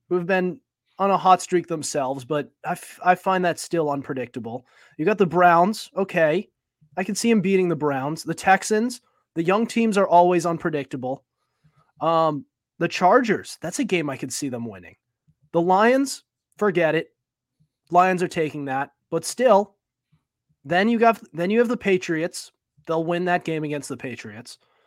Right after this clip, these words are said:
You have the Chargers again, and then the Raiders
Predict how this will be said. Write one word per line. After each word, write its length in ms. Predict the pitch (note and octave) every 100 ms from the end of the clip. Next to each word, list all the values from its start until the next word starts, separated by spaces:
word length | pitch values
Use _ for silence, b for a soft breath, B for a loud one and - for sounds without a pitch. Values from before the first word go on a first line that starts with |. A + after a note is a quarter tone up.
| _ _ _ _ _ _ -
You 80 |
have 80 | E3
the 60 | F#3
Chargers 460 | - G3 B3 C4+
again, 320 | A#3 G3+ B3 C4
and 100 | A3+
then 120 | A#3+
the 80 | A3+
Raiders 600 | A3 B3+ F#3 A2+ -